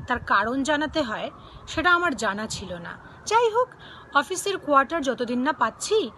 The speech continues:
মাথা গোজার একটা জায়গা দরকার, তাই সত্যিটাই বলছি। বানিয়ে মিথ্যে বললে পরে ভুলে যাব কি বলেছি, তখন আবার কেস ঘেঁটে যাবে। দিয়া আমার খুব ভালো বন্ধু ছিল, একসঙ্গে পড়তাম।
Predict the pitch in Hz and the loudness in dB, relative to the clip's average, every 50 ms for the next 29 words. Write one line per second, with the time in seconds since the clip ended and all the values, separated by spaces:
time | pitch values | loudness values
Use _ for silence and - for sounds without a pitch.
0 | - - - - - 226 226 226 240 - 277 302 277 294 285 294 302 294 285 285 | -16 -20 -20 -10 -4 0 0 0 0 0 -2 -2 -2 -2 -2 0 0 0 0 -2
1 | - 311 233 226 196 185 202 202 247 254 330 359 403 381 - 494 440 294 226 - | -2 -4 -2 -2 -4 -4 -4 -4 0 2 2 2 2 0 0 -2 -2 -2 -4 -8
2 | - - - - 349 381 - - 403 403 - - - 440 440 453 453 427 320 226 | -14 -18 -10 -6 -4 -4 -2 -2 -2 -2 0 0 0 0 2 2 0 0 0 -2
3 | 202 190 170 - - - - - - - - - - - - - - 190 220 214 | -6 -8 -10 -12 -12 -12 -12 -14 -16 -20 -20 -20 -20 -20 -20 -14 -2 2 2 2
4 | 226 226 247 269 339 330 277 254 240 - - 302 311 359 392 403 415 403 339 277 | 2 2 0 0 0 0 0 -2 -2 -2 -2 -2 0 2 4 4 4 4 2 0
5 | 240 - 330 - 370 302 226 - - 254 269 294 311 311 330 302 247 226 - - | 0 2 2 2 2 -2 -6 -4 -2 0 0 0 2 2 2 2 2 0 -4 -8
6 | 208 180 185 180 175 175 165 - - 196 190 - - - - - - - - - | -8 -8 -8 -8 -10 -10 -10 -10 -12 -12 -14 -16 -20 -20 -20 -20 -20 -6 -2 0
7 | 247 240 - 349 349 359 359 370 349 320 - 339 359 370 269 226 170 202 233 - | 0 0 0 2 2 4 4 2 0 0 -2 -2 -2 -2 -4 -6 -6 -6 -4 -4
8 | 233 196 170 170 143 - - - - - - - - - - - - - - - | -4 -6 -6 -10 -12 -14 -16 -18 -20 -20 -20 -20 -20 -20 -20 -20 -20 -20 -20 -20
9 | - - - - - - - - 226 269 294 311 349 370 427 466 466 480 480 453 | -20 -20 -20 -20 -20 -16 -14 -4 0 0 2 2 2 4 4 4 2 2 2 0
10 | 403 269 254 330 - - - 427 415 - - 415 427 440 311 247 254 269 285 269 | 0 0 -2 -4 -4 -4 -2 -2 -2 0 0 2 2 0 0 0 0 0 0 0
11 | 220 202 - - - 175 170 180 - - - - - - - - - - 269 - | -2 -4 -8 -10 -10 -12 -14 -14 -16 -18 -20 -20 -20 -20 -20 -6 -4 -4 -2 -2
12 | - - 381 370 359 370 - - 254 220 - - 175 160 147 | -2 -2 -2 -2 -2 -2 0 0 -2 -2 -2 -6 -10 -10 -10